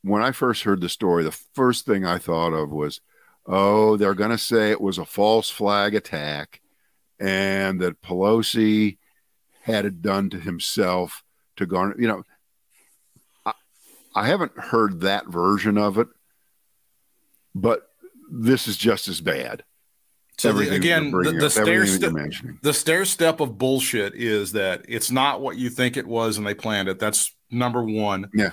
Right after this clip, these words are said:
Speaker 1: there you go.
Speaker 2: Number two was it's Joe Biden's fault because of lawless America and his minions all over America who have made our cities that much,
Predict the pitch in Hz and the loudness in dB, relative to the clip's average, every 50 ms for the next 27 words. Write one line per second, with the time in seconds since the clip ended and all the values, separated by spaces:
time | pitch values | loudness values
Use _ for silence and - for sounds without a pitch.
0 | - - 110 107 110 104 127 143 151 160 160 160 - 185 202 202 185 165 156 160 | -4 -2 2 2 2 4 2 2 2 0 0 2 2 4 6 6 6 6 6 4
1 | 160 165 - - _ - 117 123 131 131 131 131 123 - 92 104 135 - - 104 | 0 -4 -8 -18 _ -2 0 2 2 4 4 2 0 -2 -4 -4 -6 -6 -4 0
2 | 120 143 139 131 113 135 135 135 131 123 123 120 - - 123 117 120 117 - 113 | 2 2 2 4 2 2 2 2 2 0 -2 -2 -2 0 0 0 0 0 -2 -8
3 | 107 - 120 117 101 113 101 107 110 117 123 127 123 123 117 - 117 107 107 110 | -4 -2 -2 -2 -2 -4 -4 0 2 4 4 4 4 2 0 0 -2 0 0 2
4 | 110 110 110 - - 113 110 107 101 107 113 110 107 104 104 127 127 117 104 117 | 2 0 0 0 0 0 2 2 0 0 0 -2 -2 0 0 0 2 0 0 0
5 | 131 131 143 139 131 123 117 113 107 117 113 110 104 117 135 139 110 120 110 104 | 0 0 2 2 0 0 0 0 0 0 2 2 4 4 2 2 2 0 -2 0
6 | 104 110 107 107 110 107 - 104 101 101 - _ - - - - - _ _ _ | 0 0 2 2 0 0 0 0 -2 -2 -2 _ -20 -20 -20 -20 -20 _ _ _
7 | 123 123 120 123 113 107 110 120 123 123 120 110 107 - - 127 127 117 117 107 | 0 0 2 0 0 -2 0 0 0 2 2 0 0 0 0 0 2 2 0 -2
8 | 104 - - - 123 117 98 - 117 113 110 - - - - | -2 -4 -2 0 0 0 0 -2 -4 -4 -4 -4 -6 -10 -10